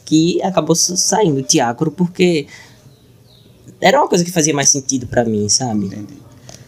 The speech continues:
Speaker 2: Por que, é, tu cursa ciências biológicas?
Speaker 1: Isso,
Speaker 2: Por
Speaker 1: isso.
Speaker 2: que ciências biológicas?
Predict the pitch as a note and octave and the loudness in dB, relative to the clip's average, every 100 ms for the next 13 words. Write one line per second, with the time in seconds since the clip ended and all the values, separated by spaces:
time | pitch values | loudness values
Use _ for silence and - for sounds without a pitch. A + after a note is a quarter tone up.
0 | - - - - - F#3+ F#3 - F3 F3+ | -20 -14 -12 -12 2 2 4 2 2 2
1 | F3 - A#2+ A2 G2 - B2 C#3+ D3+ E3 | -2 0 2 2 0 -2 -2 0 0 0
2 | - D3+ E3 D3 A2+ G2 - - - - | 0 0 0 -2 -4 -8 -16 -20 -20 -4
3 | A#2+ A#2+ G#2+ F#2+ F#2+ G#2 A#2+ G#2+ - - | 2 4 4 0 -4 0 2 2 0 0
4 | F#3 G2 A2+ - A2+ A2 G2+ G2+ F#2+ F#2+ | -2 0 -2 -2 -4 -6 -2 0 0 -4
5 | - - | -8 -14